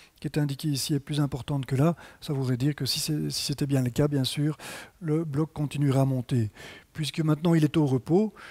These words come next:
hein, on va analyser la situation où le bloc ne bouge plus, eh bien, il est clair à ce moment-là que la force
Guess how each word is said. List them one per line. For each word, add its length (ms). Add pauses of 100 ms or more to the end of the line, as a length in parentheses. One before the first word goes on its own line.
(200)
hein, 80
on 100
va 100
analyser 320
la 120
situation 680
où 120
le 100
bloc 380
ne 160
bouge 280
plus, 240 (400)
eh 60
bien, 100
il 100
est 60
clair 300
à 40
ce 120
moment-là 300
que 120
la 120
force 420